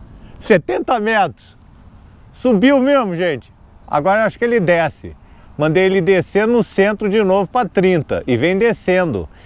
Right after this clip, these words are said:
Ai, ah, rapaz, ele de um ponto ao outro, conforme a altitude que você manda ele,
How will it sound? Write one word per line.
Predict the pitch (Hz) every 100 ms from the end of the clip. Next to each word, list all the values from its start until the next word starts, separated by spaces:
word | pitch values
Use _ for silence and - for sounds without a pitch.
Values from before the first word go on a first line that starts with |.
| - - -
Ai, | 147 156 175 190 185
ah, | 175
rapaz, | 143 131 107 95 - - 120 120 113
ele | 156 156
de | 170
um | 214
ponto | 156 175 196 196 208
ao | 185 143
outro, | 151 208 -
conforme | 190 160 202 208
a | 214
altitude | 180 - 170 147
que | -
você | 185 - 175
manda | 147 156 156 175
ele, | 190 254 208 131 92